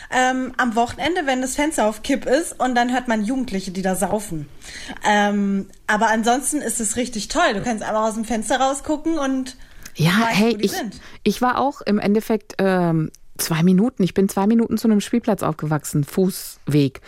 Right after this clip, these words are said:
Speaker 2: Du konntest ihn nicht sehen, du konntest ihn auch nicht hören, aber es war halt einfach, um die Ecke war ein Spielplatz. Aber dieser Spielplatz, den ich jetzt meine, der ist, also Spielplatz, und du musst dir vorstellen, wie um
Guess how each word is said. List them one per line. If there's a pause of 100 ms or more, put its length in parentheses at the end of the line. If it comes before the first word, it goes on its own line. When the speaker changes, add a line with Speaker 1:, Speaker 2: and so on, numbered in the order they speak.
(300)
Speaker 2:
Du
konntest
ihn
nicht
sehen,
du
konntest
ihn
auch
nicht
hören, (400)
aber
es
war
halt
einfach,
um
die
Ecke
war
ein
Spielplatz.
Aber (300)
dieser
Spielplatz,
den
ich
jetzt
meine,
der
ist, (300)
also
Spielplatz,
und
du
musst
dir
vorstellen,
wie (120)
um